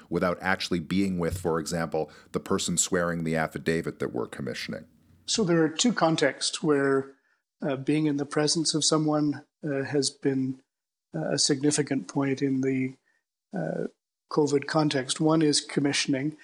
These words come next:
Speaker 2: uh, and the other is client verification, where there is a transfer of funds. Uh,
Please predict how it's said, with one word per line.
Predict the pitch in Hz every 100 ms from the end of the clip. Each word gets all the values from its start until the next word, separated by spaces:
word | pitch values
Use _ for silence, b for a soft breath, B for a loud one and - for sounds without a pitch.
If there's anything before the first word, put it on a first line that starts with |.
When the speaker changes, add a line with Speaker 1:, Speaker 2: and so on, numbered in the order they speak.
| B _ _
Speaker 2:
uh, | 156 -
and | 143
the | 139
other | 147 143
is | 143 135
client | - 151 147 147
verification, | 139 143 139 - 143 143 143 - 156
where | 143 131
there | 135 135
is | 131
a | 143
transfer | - 143 135 - 139 131
of | 127
funds. | 143 139 160 - - _ _ _ _ 175
Uh, | 135 135